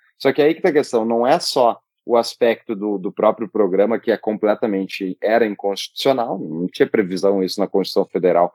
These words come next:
de justamente dar esse tipo de coisa, porque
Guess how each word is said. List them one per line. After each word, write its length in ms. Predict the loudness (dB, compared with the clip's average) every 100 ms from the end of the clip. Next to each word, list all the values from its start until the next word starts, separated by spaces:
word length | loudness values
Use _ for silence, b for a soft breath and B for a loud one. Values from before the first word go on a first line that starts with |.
| b -16
de 320 | -12 -2 0
justamente 760 | 2 0 2 2 2 2 -2 -4 _
dar 240 | 0 2
esse 140 | 0 -2
tipo 160 | -6
de 100 | -6
coisa, 380 | -2 0 2 0
porque 440 | -2 -2 0 -2